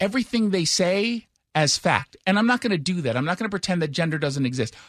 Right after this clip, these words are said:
I use she or her or he or, or him when dealing with someone who's transgender. I don't see a problem with that. I just wanna be nice.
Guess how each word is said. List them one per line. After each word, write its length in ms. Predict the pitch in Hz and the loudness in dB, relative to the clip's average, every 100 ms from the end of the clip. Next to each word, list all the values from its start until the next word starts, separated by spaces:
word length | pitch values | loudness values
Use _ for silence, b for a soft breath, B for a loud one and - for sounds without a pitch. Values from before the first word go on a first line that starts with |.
| B 175 | B 2
I 100 | 202 | 2
use 560 | 208 214 208 208 185 _ _ _ _ _ | 2 2 2 0 -4 _ _ _ _ _
she 520 | - - 208 202 202 - | -4 2 4 4 0 0
or 220 | 160 139 | 0 0
her 400 | - 202 202 196 | 2 2 4 2
or 240 | - 123 | 2 0
he 480 | 123 - 202 202 196 - | 0 -2 0 0 -2 0
or, 360 | 139 135 135 | 0 2 0
or 240 | - 131 123 | 0 2 2
him 460 | 135 190 123 135 - b b b b _ - | 2 2 2 -2 -6 b b b b _ 0
when 220 | 185 190 | 2 4
dealing 300 | 190 196 185 | 2 2 0
with 120 | 165 | 0
someone 300 | - 175 165 | 0 2 2
who's 200 | 156 131 | 0 -2
transgender. 680 | - 151 135 117 110 87 - _ - | -2 0 0 -2 -6 -8 -12 _ 0
I 460 | 175 190 196 175 - 139 | 2 4 0 -4 -10 -2
don't 300 | 170 160 - | -2 -2 -6
see 140 | 170 | -6
a 40 | |
problem 360 | 139 156 143 139 | -2 2 2 0
with 140 | 131 | -4
that. 260 | 139 123 - _ _ _ _ _ _ _ - | -2 -2 -4 _ _ _ _ _ _ _ 0
I 100 | 165 | 2
just 180 | 165 | 2
wanna 240 | 151 147 131 | 2 0 0
be 200 | 131 120 | 0 0
nice. 580 | 110 113 120 120 - | 0 0 0 0 -4